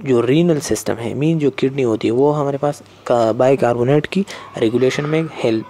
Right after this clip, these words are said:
देते हैं, समझ गए? फिर हम आते हैं कि एबीजीज़ for interpretation। तो ये value जो होती है,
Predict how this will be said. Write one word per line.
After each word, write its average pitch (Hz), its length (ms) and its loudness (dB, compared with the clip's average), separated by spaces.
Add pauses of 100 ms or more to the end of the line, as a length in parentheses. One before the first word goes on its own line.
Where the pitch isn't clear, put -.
(100)
देते 107 240 -2
हैं, 107 140 -2
समझ 208 280 0
गए? 226 180 -2 (1300)
फिर 208 160 2
हम 185 360 -4
आते 151 260 0
हैं 175 220 2
कि 151 340 0
एबीजीज़ 131 680 2
for 139 300 -4
interpretation। 120 760 -4 (160)
तो 131 80 -2
ये 165 380 0 (160)
value 156 540 2
जो 147 140 2
होती 127 300 0
है, 143 180 0